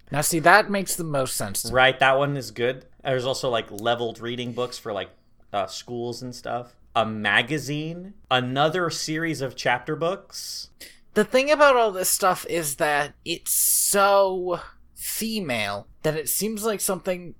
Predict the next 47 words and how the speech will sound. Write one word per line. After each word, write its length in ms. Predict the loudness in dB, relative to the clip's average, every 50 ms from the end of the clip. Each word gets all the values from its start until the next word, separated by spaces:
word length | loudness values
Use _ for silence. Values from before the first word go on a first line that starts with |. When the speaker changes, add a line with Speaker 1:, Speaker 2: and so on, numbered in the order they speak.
| -4 0
Speaker 1:
that 180 | 0 0 2
would 100 | 0 -2
have 120 | -4 -4 -4
happened 500 | -2 -2 -2 -2 -4 -6 -8 -8 -10 -12
ten 280 | -8 -4 -4 -4 -4
or 100 | -6 -8
twenty 400 | -8 -8 -6 -6 -6 -6 -8 -12
years 320 | -12 -10 -8 -8 -6 -6 -6
ago. 320 | -2 0 2 4 6 8
Speaker 2:
Well, 120 | 8 8 8
so 160 | 6 4 4
that's 260 | 4 4 4 2 0
the 100 | -2 -2
thing 220 | 2 2 2 2 2
is 120 | 0 0
we 120 | 0 2
have 160 | 4 4 4 2
to 80 | 2 0
remember 400 | 0 0 0 0 0 0 0 0
that 240 | 0 -2 -2 -2
this 240 | -4 -4 -2 -4 -6
did 340 | -10 -8 -4 -2 -2 -2 -2
start 640 | -4 -6 -2 4 6 6 6 6 4 0 -4 -10 _ _
eleven 460 | -4 -2 0 2 2 2 0 -2 -4 -4
years 260 | -4 -4 -4 -4 -6
ago. 360 | -6 -6 -6 -8 -8 -10 -16 -20 _ _ _
Speaker 1:
Fuck, 560 | -14 -10 -8 -6 -2 0 0 0 0 -2 -4
man. 320 | -2 0 0 0 2 4 4
Speaker 2:
That 240 | 6 6 4 2
Tinkerbell 580 | 0 0 0 0 2 0 4 6 8 8 8 6
came 280 | 2 0 0 2 4 4
out 320 | 4 6 6 4 2 0
Speaker 1:
You're 100 | -4 -8
right, 220 | -4 0 2 4 4
it 40 | 4
was, 180 | 4 4 6
like, 120 | 8 8 8
Speaker 2:
eleven 0 |
years 100 | 8 6
Speaker 1:
two 100 | 4 6
thousand 320 | 6 6 6 6 6 6
eight. 140 | 6 6 6
Speaker 2:
ago. 220 | 4 4 2 0
Yeah. 380 | 0 2 4 6 6 4 4 0 -4 -14 -20 -18 -12
So, 520 | -8 -4 2 4 6 8 8 8 6 4 2 0 -2 -2 -2 -4 -6 -8 -10 -10 -12 -12
<sighs> 580 | -12 -12 -14 -14 -16 -16 -16 -18 -18 -12 -4
like, 340 | 2 2 4 4 2 0 -6